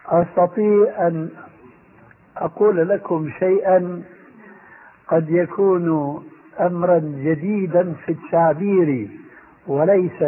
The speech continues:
شيئا جديدا في الأحكام، لأن ذلك منصوص في القرآن والسنة.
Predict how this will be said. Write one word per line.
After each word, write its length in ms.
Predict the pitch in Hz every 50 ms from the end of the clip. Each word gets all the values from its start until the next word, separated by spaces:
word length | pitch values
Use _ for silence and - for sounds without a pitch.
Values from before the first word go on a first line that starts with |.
| 147 147 135 -
شيئا 340 | - 185 185 202 220 196 175
جديدا 800 | 165 151 139 139 139 131 135 160 170 175 156 147 170 180 170 156
في 160 | - - 143
الأحكام، 720 | 147 170 156 120 - - 190 190 185 170 147 131 117 104 - - - - - - - - _ -
لأن 280 | 143 147 - 156 143 135 131 135
ذلك 580 | 147 156 151 139 131 - - 135 135 131 127 131 -
منصوص 560 | 139 127 127 120 - - 151 143 135 - 131
في 200 | 120 113 - -
القرآن 460 | 131 - - - 135 151 151 143 135
والسنة. 480 | 143 139 - - - 123 110 104 117